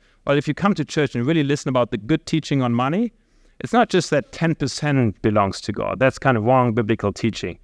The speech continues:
It's not ten percent belongs to God. It's not just the tithe. The good biblical teaching is that everything that you own,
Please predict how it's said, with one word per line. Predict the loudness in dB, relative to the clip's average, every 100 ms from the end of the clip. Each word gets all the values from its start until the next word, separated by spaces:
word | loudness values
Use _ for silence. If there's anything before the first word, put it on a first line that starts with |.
| -20 -20
It's | -2
not | 0 0
ten | 0 0
percent | 0 -4 -2 0
belongs | 0 -2 -2
to | -2
God. | 0
It's | 2
not | 2
just | 0 -4
the | -6
tithe. | -2 0 0 -4 -20 _ -2
The | -2 0 -12 2
good | 2 4
biblical | 2 4 2
teaching | 0 -2 0 0
is | 0
that | -2 -4 _ _
everything | 2 4 2 0 -2 0 2
that | 2 0
you | -4 -4
own, | -12